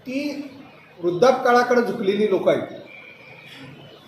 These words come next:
अशा प्रकारची लोक तिथं कार्यक्रमाचा किंवा त्या ग्रंथालयाचा वापर करतात, पण ज्यांनी करायला पाहिजे,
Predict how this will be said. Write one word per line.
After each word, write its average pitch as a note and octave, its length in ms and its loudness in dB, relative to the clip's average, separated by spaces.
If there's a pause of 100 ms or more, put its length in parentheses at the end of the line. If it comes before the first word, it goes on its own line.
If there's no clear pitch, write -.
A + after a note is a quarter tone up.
(520)
अशा A#3 220 -2
प्रकारची C#4+ 500 4
लोक B3 220 6
तिथं C4 280 2
कार्यक्रमाचा B3 840 2 (360)
किंवा A3+ 160 0
त्या A#3 180 2
ग्रंथालयाचा A3 680 6
वापर G3 280 4
करतात, F#3+ 300 2
पण A#3+ 220 4
ज्यांनी A#3+ 240 6
करायला C#4 340 10
पाहिजे, A3+ 500 4